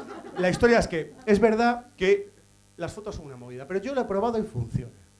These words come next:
Yo he ligado con Tinder. Vosotros sois de Cataluña, ¿no?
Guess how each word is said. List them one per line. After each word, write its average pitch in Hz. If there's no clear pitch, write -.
Yo 180
he -
ligado 139
con 117
Tinder. 101
Vosotros 147
sois 175
de 143
Cataluña, 113
¿no? 233